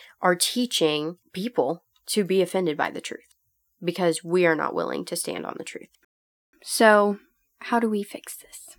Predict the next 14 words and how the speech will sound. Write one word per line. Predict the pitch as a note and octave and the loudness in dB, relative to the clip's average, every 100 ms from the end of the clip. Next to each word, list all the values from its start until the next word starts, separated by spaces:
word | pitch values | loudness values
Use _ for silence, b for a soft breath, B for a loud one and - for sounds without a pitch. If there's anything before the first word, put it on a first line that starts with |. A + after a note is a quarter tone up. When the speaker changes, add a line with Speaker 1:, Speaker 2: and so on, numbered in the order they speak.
| - | -4
Speaker 2:
How | - G#3 B3 B3+ | 8 10 10 6
do | B3 A3+ | 2 2
we | G#3+ G#3 G3+ G3+ G3+ b b _ - | 2 2 0 -2 -4 b b _ -18
turn | - G3+ G#3+ B3 | -6 0 4 6
this | C4 - | 6 4
around, | A3 F#3+ F3+ F3+ F#3+ F#3+ - _ | 4 4 4 4 2 -2 -8 _
and | G#3+ G#3 | 2 2
how | - A3+ A#3 | 8 10 10
do | A#3+ | 8
we | A3+ A3+ G#3+ G#3+ _ _ _ | 4 4 4 0 _ _ _
start | C#4 - - - G#3 G#3 G#3 - - | -10 -6 -4 4 6 6 4 -2 -2
helping | - A3 G#3 F#3+ | 2 2 2 -2
people | - - - F2+ A3 - _ _ | -2 -6 -6 -6 -6 -10 _ _
to | - - G#3+ G3 F#3 G3 | -8 -2 2 2 2 -2